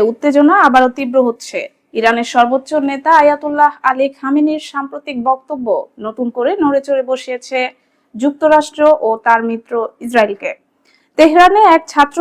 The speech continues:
সমাবেশে তিনি স্পষ্ট ভাষায় বলেছেন, ওয়াশিংটন যদি সত্যি ইরানের সঙ্গে সহযোগিতা বা সম্পর্ক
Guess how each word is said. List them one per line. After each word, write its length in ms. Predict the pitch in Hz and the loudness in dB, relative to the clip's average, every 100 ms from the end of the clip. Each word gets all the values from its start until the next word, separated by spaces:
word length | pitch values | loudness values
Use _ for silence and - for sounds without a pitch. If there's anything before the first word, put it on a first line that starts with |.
| 349 | -2
সমাবেশে 460 | 359 349 349 339 254 | -2 0 -2 -2 -4
তিনি 220 | 214 233 240 | -4 -6 -8
স্পষ্ট 460 | - 277 277 - 311 302 | -6 -4 -4 -4 -4 -2
ভাষায় 320 | 254 247 285 254 | -4 -4 -2 0
বলেছেন, 400 | 277 285 - 208 - _ _ _ - | 2 0 -4 -12 -14 _ _ _ -4
ওয়াশিংটন 520 | 233 226 247 240 247 233 | -2 0 -2 -2 -2 -2
যদি 160 | 233 240 - | -2 -4 -4
সত্যি 300 | 294 294 359 339 | -4 -2 -2 0
ইরানের 320 | 320 294 302 294 | 2 2 0 0
সঙ্গে 260 | 302 294 294 302 | 0 0 0 -2
সহযোগিতা 520 | 294 302 302 294 311 247 | -2 -2 -6 -6 -4 -2
বা 100 | 226 226 | -2 -4
সম্পর্ক 420 | 262 269 262 294 | -6 -4 -2 -2